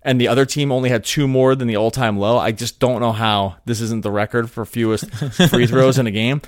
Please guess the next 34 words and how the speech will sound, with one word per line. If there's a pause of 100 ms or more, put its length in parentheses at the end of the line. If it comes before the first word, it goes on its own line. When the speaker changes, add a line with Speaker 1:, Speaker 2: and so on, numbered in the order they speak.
(180)
Speaker 1:
I'm
not
sure
if
there's
been
a
game
in
the
modern
N
B
A
history
where
only
two
total
players
have
shot
free
throws. (420)
But
this
game, (240)
but
that
speaks
to
the
efficiency,
right?